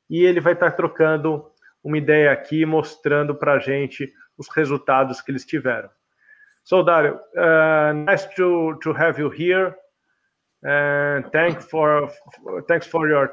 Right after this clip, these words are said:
time. And I said that, uh, you have a lot of experience cooling cows in Italy.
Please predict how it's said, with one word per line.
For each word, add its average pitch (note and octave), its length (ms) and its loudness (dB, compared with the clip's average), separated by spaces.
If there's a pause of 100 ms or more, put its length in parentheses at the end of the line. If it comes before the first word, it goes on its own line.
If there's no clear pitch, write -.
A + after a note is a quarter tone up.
time. E3 440 0 (580)
And D#3 760 -2 (160)
I D3+ 200 2
said E3 320 2
that, D#3+ 300 2
uh, D3+ 520 0
you D#3+ 100 -2
have D3 200 0
a D#3 80 4
lot F3+ 240 4
of F3 120 0 (200)
experience F3 840 -4 (380)
cooling E3 320 -6
cows D3+ 540 0
in D3+ 260 -8
Italy. E3+ 480 -4